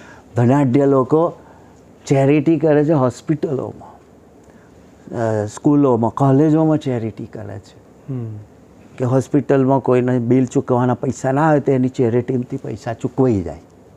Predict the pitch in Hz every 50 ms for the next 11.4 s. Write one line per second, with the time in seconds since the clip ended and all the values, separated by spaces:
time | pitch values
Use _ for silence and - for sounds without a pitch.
0 | - - - - - - - - - - - - - - - - 110 117 113 143
1 | 143 147 147 139 143 147 143 131 127 123 131 135 147 151 147 143 139 135 131 131
2 | 127 - - 123 113 113 110 98 117 104 - - 107 98 101 107 104 98 - -
3 | 113 113 117 127 131 135 127 127 123 117 113 110 113 110 - - - 110 107 104
4 | 98 - - 92 98 101 98 - - - - - - - - - 139 131 120 110
5 | 110 101 98 101 - - - 120 - 127 123 120 123 131 123 139 131 - 143 151
6 | 147 190 190 175 156 131 120 113 113 110 - - 135 131 127 - - - - -
7 | 170 208 202 127 127 120 101 95 110 151 208 226 247 190 - - 226 240 - -
8 | - - - - - - - - - - - - - - - 156 220 202 160 160
9 | 147 175 190 175 190 214 202 175 160 151 160 - - 196 180 170 180 202 190 -
10 | 196 185 196 196 185 - - - - - - - - - - - - - 143 139
11 | 151 165 160 156 156 156 151